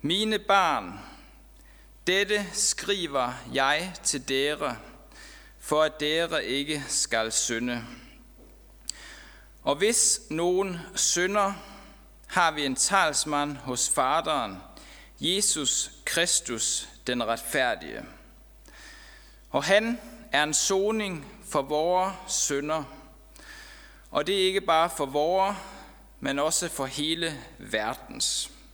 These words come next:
Jesus er den første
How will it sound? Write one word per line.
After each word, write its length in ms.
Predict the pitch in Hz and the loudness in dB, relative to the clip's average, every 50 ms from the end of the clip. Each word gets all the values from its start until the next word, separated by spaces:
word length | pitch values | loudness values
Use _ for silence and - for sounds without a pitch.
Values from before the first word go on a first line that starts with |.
| - - - - - - - - - - - - - - - - - - - - - - - - - - - - - - - - - - - - - - - | -20 -20 -20 -20 -20 -20 -20 -20 -20 -20 -20 -20 -20 -20 -20 -20 -20 -20 -20 -20 -20 -20 -20 -20 -20 -20 -20 -20 -20 -20 -20 -20 -20 -20 -20 -20 -18 -4 0
Jesus 640 | 170 202 226 247 - - - 175 165 139 - - - - | 2 2 2 2 0 0 0 0 0 0 -2 -2 0 2
er 460 | 151 165 180 190 196 - - - - - | 4 4 4 4 2 -4 -10 -14 -6 -4
den 180 | 151 143 143 | -4 -2 -2
første 720 | 139 - - - 175 185 226 - - - - 131 113 113 | -4 -4 0 2 2 2 2 0 -4 -4 -2 -2 -2 -4